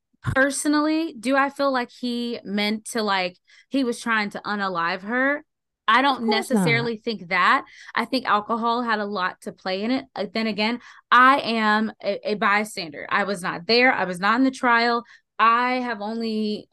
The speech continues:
Speaker 1: I only have the information that has been given to me that I read with my own two eyes, that I searched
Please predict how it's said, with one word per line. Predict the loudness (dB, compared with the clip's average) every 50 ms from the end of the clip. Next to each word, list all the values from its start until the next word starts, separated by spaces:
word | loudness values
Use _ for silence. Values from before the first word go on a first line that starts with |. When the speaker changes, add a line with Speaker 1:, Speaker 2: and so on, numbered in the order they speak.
| _ 0
Speaker 1:
I | 2 2 4 2
only | 2 0 -2 0
have | 0 0 0 0
the | -2
information | -8 -8 -8 -8 -8 -8 -8 -8 -8 -4 -2
that | 0 0 0
has | -2 -4 -6 -6
been | -4 -4 -4 -4 -4 -2
given | 0 0 0 0 -2
to | -6 -4
me | -6 -6
that | -4 -2 0
I | 2 2 2
read | 2 2 2 2 0
with | -2 -4 -4
my | -4 -2
own | 0 0 0
two | 2 2 2
eyes, | 2 4 4 2 2 0
that | -2 -4
I | -4 -4
searched | -6 -4 -2 -2 -2 -2 -4 -12 -20 -20